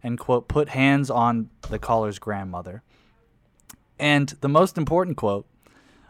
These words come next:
"We need a police <laughs> officer here now." So what do the police do? You know, they, should they not show up?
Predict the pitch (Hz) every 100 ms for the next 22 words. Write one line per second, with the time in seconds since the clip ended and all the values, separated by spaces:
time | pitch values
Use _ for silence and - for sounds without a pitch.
0 | _ 123 147 160 220 202 - 160 160 180
1 | 151 147 143 156 147 147 127 135 139 127
2 | 117 110 101 87 - _ _ _ _ _
3 | _ _ _ _ _ _ _ _ _ _
4 | _ _ _ _ _ _ _ _ - 165
5 | 165 - - 139 220 226 - 226 220 -
6 | 240 110 113 117 120 120 117 - _ _
7 | _ _ _ - 160 139 123 117 120 -
8 | 110 95 160 -